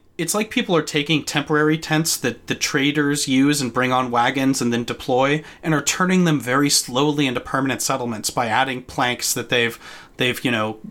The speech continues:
gotten off of soldiers, or apparently people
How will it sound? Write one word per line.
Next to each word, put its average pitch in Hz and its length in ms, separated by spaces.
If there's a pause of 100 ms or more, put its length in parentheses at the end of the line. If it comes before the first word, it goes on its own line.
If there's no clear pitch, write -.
(120)
gotten 131 300
off 127 180
of 127 80
soldiers, 135 600
or 127 320
apparently 127 640 (240)
people 135 480